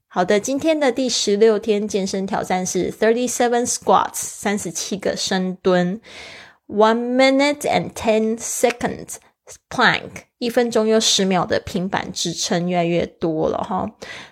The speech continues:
Twenty-two push-ups，二十二个伏地挺身，thirty-seven crunches，三十七个仰卧起坐，跟昨天的内容其实是差不多的，稍微就是前面两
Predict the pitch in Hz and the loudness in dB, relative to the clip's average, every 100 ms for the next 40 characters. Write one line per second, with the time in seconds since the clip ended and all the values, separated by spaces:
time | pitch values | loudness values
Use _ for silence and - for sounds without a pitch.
0 | - - 233 262 233 - 254 254 247 - | -8 0 0 0 -4 0 4 4 2 -2
1 | 247 247 - - - - - - _ _ | -2 0 2 0 0 -2 -4 -4 _ _
2 | _ _ - 226 202 196 180 - - 165 | _ _ 0 2 4 2 2 -2 -4 0
3 | 196 190 - 170 - 175 170 196 _ _ | 0 0 -6 -6 -2 0 0 -6 _ _
4 | _ - 294 294 285 - 269 247 185 - | _ 2 4 4 0 2 2 4 0 0
5 | 190 202 - - - - - - 208 208 | 0 0 0 -2 -2 -4 -6 -4 -2 0
6 | - - 196 - - - - - - 190 | 0 -2 0 2 0 -4 -8 -8 -2 -2
7 | - - - - 180 165 180 196 160 - | 0 0 -2 0 2 2 0 0 -2 0
8 | 180 180 165 - - 190 165 - - 156 | 0 0 0 -2 0 0 2 -2 -4 -4
9 | 170 165 - 165 - 196 - - - 180 | -2 -2 -2 -2 0 -2 -2 -6 0 2
10 | 175 - - - 190 170 - 175 - 190 | 2 2 0 2 4 4 2 -2 -2 -2
11 | 170 190 180 165 | 0 0 0 -2